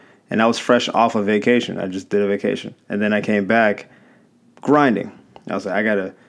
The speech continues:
move. They gotta pay for all the moving fees. We gotta get chairs and tables and a new bed and,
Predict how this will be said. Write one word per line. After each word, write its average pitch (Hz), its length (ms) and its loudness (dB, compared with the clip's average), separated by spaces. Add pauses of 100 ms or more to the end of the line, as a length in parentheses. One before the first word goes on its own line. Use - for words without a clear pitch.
(220)
move. 120 500 0 (220)
They 104 100 -2
gotta 92 120 -4
pay 110 180 -2
for 101 160 -6
all 104 120 2
the 98 80 -8
moving 117 300 2
fees. 113 420 -2 (400)
We - 80 -4
gotta 92 140 -2
get 92 220 -10 (340)
chairs 120 580 2
and 92 140 -8
tables 113 640 0
and 92 240 -8 (160)
a - 80 -14
new 95 180 -12
bed 135 600 2 (540)
and, 90 580 -4